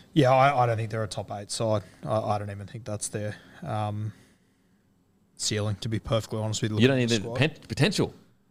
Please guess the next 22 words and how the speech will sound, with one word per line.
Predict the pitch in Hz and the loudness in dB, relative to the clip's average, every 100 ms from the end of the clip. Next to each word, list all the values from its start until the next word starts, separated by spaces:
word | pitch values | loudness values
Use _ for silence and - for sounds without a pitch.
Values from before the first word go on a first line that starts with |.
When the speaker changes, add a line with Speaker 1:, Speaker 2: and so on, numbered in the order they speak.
| _ _ _ _ _ _ _ _ - - - - - _ _ _ _ | _ _ _ _ _ _ _ _ -14 -12 -12 -14 -16 _ _ _ _
Speaker 1:
If | - 127 135 | -4 -2 0
Wayne | 143 175 196 | 0 2 2
Speaker 2:
A | 165 | 2
Speaker 1:
wasn't | 147 151 | 4 4
Speaker 2:
Wayne | 165 185 | 2 4
Speaker 1:
the | |
Speaker 2:
Bennett | 165 170 - | 4 4 4
Speaker 1:
coach, | |
I | 131 | 0
would | 123 | 0
Speaker 2:
coach. | 113 | 0
Speaker 1:
say | 127 113 | -2 0
definitely | 127 117 131 110 98 | -2 -2 -6 -12 -12
not. | 92 - | -14 -4
Speaker 2:
Yeah. | 95 85 - - | 0 0 -2 -2
Speaker 1:
Definitely | 127 - 123 104 | -2 -2 -12 -14
not. | 101 123 | -12 -4
Wayne | 113 123 123 | 2 2 2
is | 117 | -2
the | 120 113 | -4 0
only | 143 151 131 | 2 2 0
thing | - 120 113 | -2 -6 -6